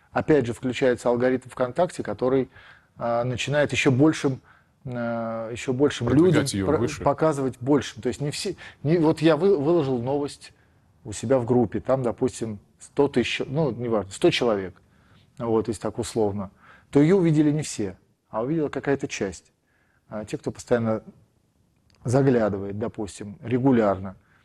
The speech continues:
Speaker 1: им, значит, эту новость показали. Они её посмотрели, как-то отреагировали, если на неё, её показывают ещё другим, ещё дру-, и так далее. То есть там есть алгоритмы
Speaker 2: То есть
Speaker 1: особенно.
Speaker 2: вообще люди, собирающиеся в группы, получается, понимающие, что они единомышленники, они должны,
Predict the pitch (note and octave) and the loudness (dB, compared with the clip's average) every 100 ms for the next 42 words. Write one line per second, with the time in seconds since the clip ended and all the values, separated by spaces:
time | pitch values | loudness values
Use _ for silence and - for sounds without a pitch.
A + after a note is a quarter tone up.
0 | _ - D#3+ E3+ C#3 C3+ - C#3 C#3 C3+ | _ -6 2 2 4 2 -2 -2 0 0
1 | B2 C3 C#3+ A#2 A2 F#2+ F#2+ _ _ _ | -2 0 2 2 0 -2 -8 _ _ _
2 | _ _ C3+ D#3+ F#3 F3 E3 E3 E3 C3+ | _ _ 4 6 6 2 0 -2 0 0
3 | A2+ G2+ - D#3 D3+ C#3+ B2+ C3 C#3+ F3+ | 0 -2 -4 -2 0 0 -2 0 0 0
4 | G#3+ D#3 A#2+ A2 - A2 A2+ G#2 G2 B2+ | 0 2 0 -2 -6 -10 -8 -8 -8 -6
5 | E3 F3 F3+ E3+ D#3+ D3 B2+ A#2+ A2+ A2 | -2 -2 0 -2 -2 0 2 0 -2 -6
6 | _ _ _ _ _ C#3 - B2+ B2+ C3+ | _ _ _ _ _ -8 -4 -2 -2 0
7 | C3+ A#2 G#2 G2 G2+ B2+ - - F3+ F3+ | 0 0 -2 -2 -4 -4 -2 0 2 4
8 | E3+ D#3+ E3+ C3+ A2+ F#2 - - A#2+ G#2+ | 2 4 4 2 -2 -10 -14 -10 -4 -2
9 | A#2+ - F#3 F3+ A2+ A#2 D3 - A#2+ A#2+ | 0 0 2 2 2 2 2 2 0 2
10 | A#2 G#2 A2 A2 G#2 D#3+ G#3 - - A2 | 2 0 -2 -2 0 0 0 -2 -2 -2
11 | A2 - F2+ - - A#2+ A#2+ G2 E2 - | -2 0 0 -2 -2 2 2 2 0 -4
12 | - - G2+ F#2+ F#2 G2+ G2+ A2 D3+ D#3+ | -6 -2 0 2 2 2 2 0 -2 -4
13 | C#3 G#2+ G2+ B2 G2+ F#2+ G2+ A#2+ A#2 | -4 -2 -2 0 -2 -2 0 -2 -4